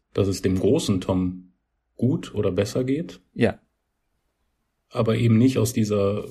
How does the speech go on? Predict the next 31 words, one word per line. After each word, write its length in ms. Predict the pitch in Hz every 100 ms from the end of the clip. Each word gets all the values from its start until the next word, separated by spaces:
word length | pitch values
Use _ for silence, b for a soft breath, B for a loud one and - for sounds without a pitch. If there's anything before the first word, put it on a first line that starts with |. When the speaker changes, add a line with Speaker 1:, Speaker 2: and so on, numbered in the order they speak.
| 120
Speaker 1:
wie 160 | 113
früher, 540 | 107 - - 120 127 113
so 140 | 110
dieser 260 | 104 101 101
kindlichen 480 | - 131 113 101 101
Verantwortung 720 | - 98 135 135 139 131 131
heraus, 380 | 123 117 127 -
sondern 260 | 110 104
einfach 460 | 107 113 - 113 -
aus 180 | 104 -
so, 320 | 104 104 110
so 300 | 110 - -
Empathie, 640 | 107 113 - 101 123 120
aus 180 | 107 -
reiner 240 | 101 110 113
Empathie 640 | 107 104 98 123 120 107
und, 380 | 107 101 98 -
Speaker 2:
Ja. 160 | 107
Speaker 1:
und, 180 | 101 - b b b b b _
ähm, 600 | - 101 101 107 120 - -
und 180 | - 107
er 140 | 104 101
wünscht, 500 | 117 120 - - - _ _ _ _ _ _ -
ja, 240 | 113 110
dem, 320 | 104 98 104
dem 180 | 107 101
großen 580 | 101 104 127 - 113 113
Teil 320 | - 107 110
so, 220 | 107 110
„Jetzt 300 | 113 110 110
geht's 340 | - 113 -